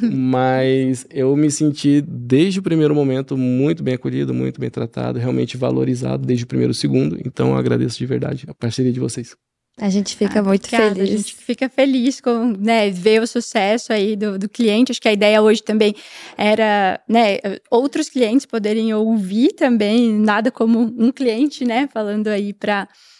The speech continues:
Speaker 3: pra outros e poder compartilhar um pouco realmente dessa história de, de sucesso de vocês. Parabéns também pelos resultados, por toda a trajetória. É, acho que a gente vai abrir também pra, pra perguntas, gente. A ideia é ser um, um bate-papo também.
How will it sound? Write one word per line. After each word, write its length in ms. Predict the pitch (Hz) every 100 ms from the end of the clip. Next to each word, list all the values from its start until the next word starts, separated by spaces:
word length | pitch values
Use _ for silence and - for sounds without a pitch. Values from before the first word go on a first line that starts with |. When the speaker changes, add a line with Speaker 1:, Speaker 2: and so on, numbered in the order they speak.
| _ -
Speaker 3:
pra 180 | 214 202
outros 280 | 214 233
e 40 | 220
poder 180 | 220 220
compartilhar 640 | 220 220 214 - 240 196
um 60 | 226
pouco 260 | 196 196
realmente 540 | 226 202 196 190 - 214
dessa 260 | 190 196
história 340 | 196 - 185 190
de, 300 | 185 190 190
de 160 | 190
sucesso 640 | 190 214 - 202 196 - 196
de 100 | 196
vocês. 460 | 196 - 202 254
Parabéns 600 | - 214 208 202 214 285
também 440 | - 214 196 214 269
pelos 400 | 214 196 202 -
resultados, 880 | 196 185 - 190 170 220 240 - - - - -
por 120 | 190
toda 240 | 208 202 202
a 20 |
trajetória. 800 | 190 202 202 190 220 185 220 311 - _ _ _ _ -
É, 240 | 196 190
acho 120 | 196 -
que 60 |
a 40 | 208
gente 120 | 226
vai 100 | 220
abrir 220 | 214 226
também 260 | 226 220 220
pra, 460 | 220 214 208 208
pra 180 | - 208
perguntas, 840 | - 226 185 190 208 277 311 294
gente. 240 | 220 190 208
A 20 |
ideia 200 | 196 196
é 20 |
ser 180 | - 208
um, 80 | 208
um 300 | 196 208 196
bate-papo 680 | 202 208 - 196 180 208 -
também. 500 | 226 196 175 190